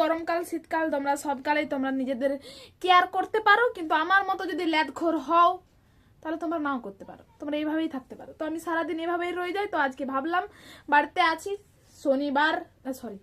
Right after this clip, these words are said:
হ্যাঁ, সরি, এ, রবিবার, পড়াশোনা আর হলো না মামা, তার জন্য আর বারটার মনে থাকে না। হবে,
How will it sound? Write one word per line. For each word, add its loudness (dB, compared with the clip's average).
হ্যাঁ, -8
সরি, -6
এ, -2
রবিবার, 2
পড়াশোনা -2
আর -4
হলো 0
না -2
মামা, -4
তার -2
জন্য -4
আর -8
বারটার -4
মনে -4
থাকে -12
না। -8
হবে, -4